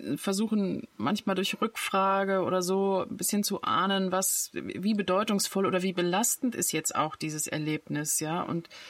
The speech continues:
ich hab, ich erinnere mich an einen Kontakt, wo die Frau im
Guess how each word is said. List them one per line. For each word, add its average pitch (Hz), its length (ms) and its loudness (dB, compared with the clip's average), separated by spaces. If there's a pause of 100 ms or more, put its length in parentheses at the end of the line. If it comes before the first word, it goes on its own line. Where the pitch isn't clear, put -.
(520)
ich 170 160 -8
hab, 190 160 -6 (280)
ich 175 140 -4
erinnere 185 220 0
mich 202 220 0
an - 100 0
einen 226 400 0
Kontakt, 208 640 -2
wo 202 420 2
die 180 180 -4
Frau 196 440 0
im 190 520 0